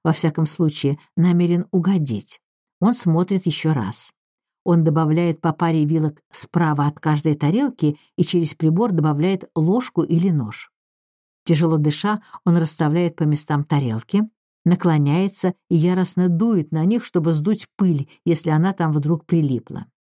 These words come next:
Слегка неверной походкой из-за тяжелого умственного напряжения он уходит из комнаты,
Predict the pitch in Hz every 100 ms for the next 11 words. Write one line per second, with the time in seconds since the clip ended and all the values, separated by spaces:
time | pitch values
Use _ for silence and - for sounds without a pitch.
0 | _ _ _ _ _ - 180 180 294 269
1 | 214 226 196 160 160 - 226 226 175 160
2 | 147 151 156 185 208 160 156 - 180 151
3 | - 147 139 135 127 135 151 254 262 226
4 | 220 _ _ - 294 262 247 226 190 175
5 | 151 - 277 240 220 214